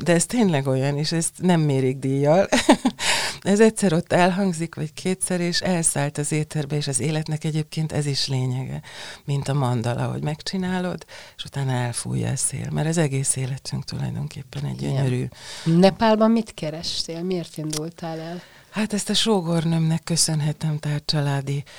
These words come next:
Speaker 1: szálak, ö, révén juthattam el újból Nepálba, és valójában ez a Nepáltól Nepálig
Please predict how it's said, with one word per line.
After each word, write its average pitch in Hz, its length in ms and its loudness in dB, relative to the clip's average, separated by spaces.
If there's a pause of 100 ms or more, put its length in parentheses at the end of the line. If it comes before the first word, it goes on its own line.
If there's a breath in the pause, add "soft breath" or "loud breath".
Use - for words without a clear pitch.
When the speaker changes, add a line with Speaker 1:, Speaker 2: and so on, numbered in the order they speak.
(360 loud breath)
Speaker 1:
szálak, 143 760 0
ö, 151 280 -2 (480 loud breath)
révén 156 420 2
juthattam 143 600 -2
el 135 120 -2
újból 156 540 -4
Nepálba, 165 540 -4
és 160 220 -2 (640 loud breath)
valójában 160 580 2
ez 151 120 2
a 156 60 2
Nepáltól 143 600 0
Nepálig 143 680 -2